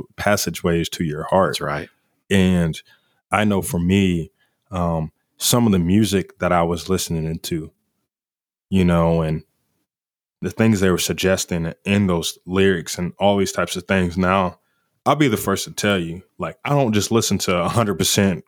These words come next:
Speaker 1: Christian music.
Speaker 2: <laughs>
Speaker 1: But at the same time, the majority of the music, if you step into my car, is,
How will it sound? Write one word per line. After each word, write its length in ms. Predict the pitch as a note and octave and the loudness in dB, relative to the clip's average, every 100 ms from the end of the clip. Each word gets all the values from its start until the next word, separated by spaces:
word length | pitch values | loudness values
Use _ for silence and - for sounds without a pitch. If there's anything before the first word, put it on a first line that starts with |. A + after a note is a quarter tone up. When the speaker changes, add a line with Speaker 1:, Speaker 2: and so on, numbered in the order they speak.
| - | -4
Speaker 1:
Christian 420 | - A#2 - E2+ | 0 0 0 -2
music. 440 | E2+ C3 - A#2 - | 0 -2 -2 -8 -10
Speaker 2:
<laughs> 40 | - - _ _ _ _ | -16 -18 _ _ _ _
Speaker 1:
But 160 | A2+ A#2+ | 0 2
at 100 | A#2 | 0
the 140 | G#2 G2 | 0 0
same 280 | - A2 G#2 | 2 2 2
time, 320 | G#2+ A2 G#2 | 0 2 2
the 60 | F#2 | 2
majority 400 | F#2 G#2+ A#2 A2+ | 2 2 4 4
of 60 | |
the 40 | G#2 | 4
music, 380 | G#2+ G#2+ G2+ F#2 | 4 4 0 -2
if 80 | |
you 80 | F#2+ | -2
step 260 | G2+ A2 - | 0 0 0
into 160 | F#2+ | 0
my 160 | F#2+ F2+ | 0 0
car, 380 | - G2 G2 E2 | 0 2 2 0
is, 260 | E2 E2 | -4 -8